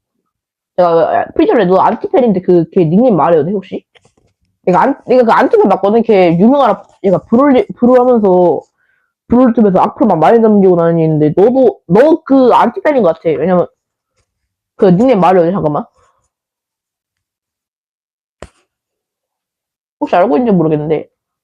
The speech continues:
그 알프리즌 막 답답보를 주제에 나댄 막 이렇게, 얘도, 얘가, 아니, 프리즌을, 프리즌이나 얘가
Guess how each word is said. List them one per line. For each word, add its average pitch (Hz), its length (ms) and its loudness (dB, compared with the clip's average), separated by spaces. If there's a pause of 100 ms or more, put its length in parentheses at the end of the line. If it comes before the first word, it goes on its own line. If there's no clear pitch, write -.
(260)
그 - 160 -6
알프리즌 277 680 0
막 165 140 -4
답답보를 220 640 0
주제에 185 320 2
나댄 170 400 -2
막 156 200 -2
이렇게, 175 640 -2 (760)
얘도, 226 300 2
얘가, 226 760 2 (260)
아니, 214 140 -2
프리즌을, 339 540 0
프리즌이나 269 460 0
얘가 196 320 0